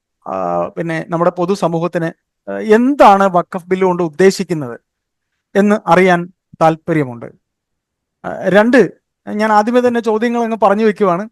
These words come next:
സാർ അങ്ങ് പറഞ്ഞു പോയാ മതി. ഏ, സാർ, രണ്ടാമത്തെ കാര്യം, ഈ വഖഫ് ബില്ലിന്റെ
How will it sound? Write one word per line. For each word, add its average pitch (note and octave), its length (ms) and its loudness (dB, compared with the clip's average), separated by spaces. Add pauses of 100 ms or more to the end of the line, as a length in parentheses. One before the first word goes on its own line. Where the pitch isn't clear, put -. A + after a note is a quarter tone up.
സാർ E3+ 200 -4
അങ്ങ് E3+ 180 -4
പറഞ്ഞു E3 260 0
പോയാ D#3 280 2
മതി. C3 220 -10 (720)
ഏ, D#3 460 -2
സാർ, G#3+ 240 2
രണ്ടാമത്തെ C4+ 460 4
കാര്യം, G#3 320 2
ഈ A3 100 -6
വഖഫ് G3+ 460 0
ബില്ലിന്റെ B3+ 480 2